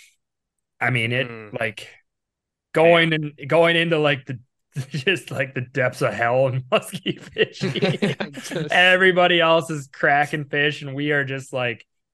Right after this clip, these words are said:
Speaker 1: so down bad, and,
Speaker 2: We
Speaker 1: and, like
Speaker 2: wiggled our way into that field for Sunday.
Speaker 1: Like,
Speaker 2: I
Speaker 1: talk
Speaker 2: mean
Speaker 1: about just manufacturing one single bite. <laughs>
Speaker 3: Oh.
Speaker 1: It's just,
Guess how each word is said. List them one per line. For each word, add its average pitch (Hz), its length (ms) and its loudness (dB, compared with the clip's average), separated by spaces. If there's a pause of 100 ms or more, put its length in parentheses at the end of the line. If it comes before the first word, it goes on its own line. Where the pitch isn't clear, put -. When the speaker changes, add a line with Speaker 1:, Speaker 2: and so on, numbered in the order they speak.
(120)
Speaker 1:
so 143 400 -2
down 143 340 0
bad, 127 400 -2
and, 113 320 -10 (460)
Speaker 2:
We 120 80 -12
Speaker 1:
and, 113 420 -8
like 113 180 -8
Speaker 2:
wiggled 135 380 0
our 113 180 -4
way 110 280 -6
into 104 160 -12
that 104 240 -10
field 104 360 -12
for 110 140 -16
Sunday. 101 640 -14 (180)
Speaker 1:
Like, 127 220 -6 (200)
Speaker 2:
I - 40 -12
Speaker 1:
talk 165 220 -2
Speaker 2:
mean 170 80 -10
Speaker 1:
about 151 220 -2
just 139 220 -10
manufacturing 127 1300 -4
one 123 500 -4
single 127 680 -6 (240)
bite. 107 460 -10
<laughs> - 60 -20 (340)
Speaker 3:
Oh. 117 300 -2
Speaker 1:
It's - 140 -6 (580)
just, - 380 -20